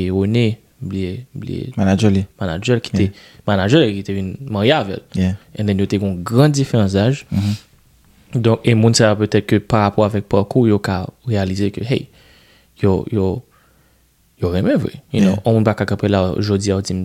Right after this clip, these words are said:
Speaker 1: tou petèt ke biyonn se avèk djezi pa renmen, alò ke yo gen douzan diferans, ou konprann.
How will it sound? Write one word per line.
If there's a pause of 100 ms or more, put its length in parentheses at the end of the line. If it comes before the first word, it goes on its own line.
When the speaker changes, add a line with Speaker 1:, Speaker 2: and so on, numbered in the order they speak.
(120)
Speaker 1:
tou
petèt
ke
biyonn
se
avèk
djezi
pa
renmen, (360)
alò
ke
yo
gen
douzan
diferans, (420)
ou
konprann.